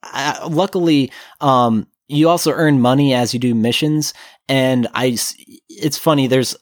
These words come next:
certain cards that you can buy, um, but it's all, like, kind of random. And I just randomly bought a board, and it happened to be, like, the element board I wanted. I was like, "Fuck yeah, that's perfect." So that's cool to start out on that foot. But the customization features are weird. It's like you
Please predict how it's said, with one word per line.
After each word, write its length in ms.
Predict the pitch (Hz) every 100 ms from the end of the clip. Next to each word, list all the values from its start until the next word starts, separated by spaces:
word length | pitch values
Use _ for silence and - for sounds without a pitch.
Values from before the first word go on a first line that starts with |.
| -
certain 300 | - 147 139
cards 340 | 139 139 143
that 240 | 131 113 -
you 200 | 139 139
can 220 | 147 120
buy, 540 | 110 107 123 143 143 -
um, 360 | 117 117 113 104
but 120 | 113
it's 140 | 107
all, 160 | 135 127
like, 180 | 117 107
kind 200 | - 131
of 160 | 107 104
random. 400 | 120 135 147 143 - - _ _ -
And 460 | 135 127 123 120 -
I 120 | 131
just 200 | 131 -
randomly 420 | 131 135 131 131
bought 340 | 113 127 127 127
a 80 | 117
board, 320 | 117 127 139
and 100 | 113
it 60 | 107
happened 300 | 123 131 123
to 40 |
be, 180 | 120 120
like, 280 | 110 104 -
the 140 | 117
element 360 | 123 127 131 104
board 260 | 123 135 123
I 80 |
wanted. 280 | 104 110 127
I 60 | 104
was 100 | 104
like, 120 | 95
"Fuck 280 | - 143 139
yeah, 180 | 131 104
that's 180 | 113
perfect." 380 | - 135 120 104
So 100 | -
that's 220 | 143 156 -
cool 180 | 151
to 80 | 123
start 300 | 107 127 123
out 200 | 117 113
on 180 | 120 110
that 200 | 113 117
foot. 240 | - 131 - - -
But 160 | 175 170
the 80 | 170
customization 1160 | - 226 214 185 123 127 165 - 143 123 104
features 520 | - 131 - 123 107 -
are 160 | 120 120
weird. 340 | 110 135 123
It's 160 | 104 -
like 140 | 131
you 140 | -